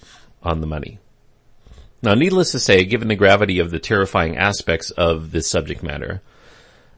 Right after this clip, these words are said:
um, in some way I'm kind of reminded of Life is Beautiful. Uh, obviously, this is on a much small, smaller scale than <laughs> the Holocaust, uh, and it's a lot less fanciful. You know, there's, there, we don't have a lot of the,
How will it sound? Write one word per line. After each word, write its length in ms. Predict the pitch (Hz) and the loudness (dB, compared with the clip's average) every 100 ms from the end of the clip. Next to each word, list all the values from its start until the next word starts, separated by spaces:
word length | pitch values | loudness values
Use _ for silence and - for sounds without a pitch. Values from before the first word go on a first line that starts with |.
| - | -6
um, 420 | 85 80 78 - _ _ - | -2 0 -2 -6 _ _ 0
in 120 | 135 | 2
some 240 | - 214 | 4 2
way 140 | 185 147 | 4 2
I'm 100 | 135 | 2
kind 200 | 147 135 | 0 0
of 80 | 104 | 2
reminded 680 | 95 90 90 92 85 87 - _ | 2 4 2 2 0 -4 -14 _
of 480 | 87 82 80 76 - | 2 4 2 0 -6
Life 280 | 90 90 98 | 0 0 0
is 120 | 87 | -4
Beautiful. 600 | 73 85 92 87 78 80 | -2 -2 -2 -2 -4 -4
Uh, 40 | 87 | -4
obviously, 460 | 90 98 104 - | -2 -2 -2 -4
this 180 | 92 101 | -6 -6
is 160 | 90 - | -8 -4
on 200 | 92 85 | -2 -2
a 60 | |
much 240 | 78 95 - | -2 -2 -4
small, 340 | - 92 92 | -4 0 0
smaller 560 | 90 - - 104 104 82 | -2 -8 -6 2 2 2
scale 580 | - 82 80 78 85 - | -2 -2 0 0 -4 -8
than 300 | 92 85 78 - | -2 -2 -2 -6
<laughs> 440 | 82 - - - | -6 -6 -10 -4
the 100 | - | 0
Holocaust, 600 | 92 90 - 80 87 - - - - - - _ | 2 0 0 -2 -2 -6 -14 -20 -20 -20 -20 _
uh, 360 | 98 87 82 - - _ _ - _ _ | 4 4 4 0 -6 _ _ -20 _ _
and 160 | - 123 | 2 4
it's 100 | 123 | 4
a 60 | 120 | 4
lot 200 | 113 123 | 6 6
less 180 | 117 | 2
fanciful. 680 | - 117 117 - - - - - | 4 2 2 -2 -6 -10 -12 -12
You 120 | 95 | -6
know, 100 | 82 | -4
there's, 220 | 80 82 - | -4 -4 -4
there, 220 | 92 - - | -6 -6 -6
we 160 | 98 | -6
don't 360 | 95 82 80 76 | -4 -6 -8 -4
have 200 | 104 90 | 0 0
a 60 | 82 | 0
lot 240 | 78 82 | 0 0
of 120 | 76 | -2
the, 300 | 78 78 - | -6 -6 -8